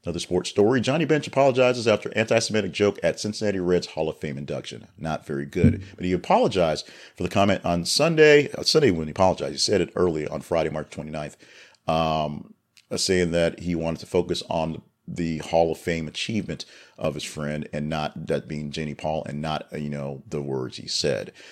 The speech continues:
Uh, check out the link and go deeper into detail on what was said and how it went down, because it's a bit it's a bit convoluted, if you will, but essentially it, it's a sign of the times. And it's not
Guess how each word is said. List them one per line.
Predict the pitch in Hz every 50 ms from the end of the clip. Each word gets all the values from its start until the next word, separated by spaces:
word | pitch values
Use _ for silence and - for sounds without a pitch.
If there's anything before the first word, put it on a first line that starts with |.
| - _ -
Uh, | 80 80 80
check | - - - 156 165 -
out | - - - - -
the | - 208
link | 180 113 92 87 85 87
and | 95 90
go | 90 104 131
deeper | 117 120 139 135 - 143 147
into | 143 - - 151
detail | 147 135 - - 80 73 71
on | 73 73
what | 78 85 87 -
was | - 80 -
said | - - 80 78 80
and | 73
how | 73 71 69 -
it | - 50
went | - - -
down, | - 82 80 78 73 67
because | 67 - 80 73 69 69 - - - - - - - - - _ _ _
it's | - -
a | 123
bit | 160 190 190 190 - - - - - - - - - - - - - - - - - - - -
it's | - -
a | -
bit | - 120 - -
convoluted, | - 123 110 85 85 90 92 87 87
if | 85 -
you | 85 85
will, | 90 85 85 85 - - - - - - - -
but | 101 95 87
essentially | 87 - - 127 131 - - 127 127 123 117 107 104
it, | 92 85
it's | 85 82 87 78 78
a | 76
sign | - - 95 92 90 90
of | 87
the | -
times. | - 76 - - - - - - - - _ _ -
And | 85 87 90
it's | 90 87 92 98
not | 107 113 120 123 123 - _